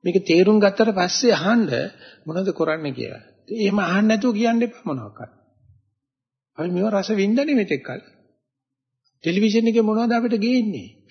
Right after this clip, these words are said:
පත්‍රේ මොනවද තියෙන්නේ? පල්ලෑලි වල මොනවද තියෙන්නේ? බස් එක යනකොට මොනවද කතා කරන්නේ? කෝච්චිය යනකොට මොනවද කතා කරන්නේ? මේක දිහා බලනකොට පේනවා අපි කොච්චර හම්බ කරත් ඒ හම්බ කරපු දේ නිකන් පෙට්‍රල් ටිකක්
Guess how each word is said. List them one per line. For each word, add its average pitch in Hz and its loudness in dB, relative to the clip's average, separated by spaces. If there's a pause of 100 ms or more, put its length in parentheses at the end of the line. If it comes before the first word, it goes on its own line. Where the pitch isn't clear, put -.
(180)
පත්‍රේ 220 -2
මොනවද 220 2
තියෙන්නේ? 233 2 (1300)
පල්ලෑලි 202 2
වල 214 6
මොනවද 226 2
තියෙන්නේ? 233 2 (960)
බස් 156 -2
එක 196 -2
යනකොට 214 2
මොනවද 214 0
කතා 208 0
කරන්නේ? 151 -2
කෝච්චිය 180 -2
යනකොට 202 0
මොනවද 202 -2
කතා 208 0
කරන්නේ? 190 -6 (440)
මේක 156 -6
දිහා 147 -4
බලනකොට 131 -6
පේනවා 127 -8
අපි 135 -4
කොච්චර 147 -6
හම්බ 135 -8
කරත් - -10 (840)
ඒ 151 0
හම්බ 131 -4
කරපු 151 -4
දේ 156 -6
නිකන් 151 -10
පෙට්‍රල් 143 -4
ටිකක් 151 -8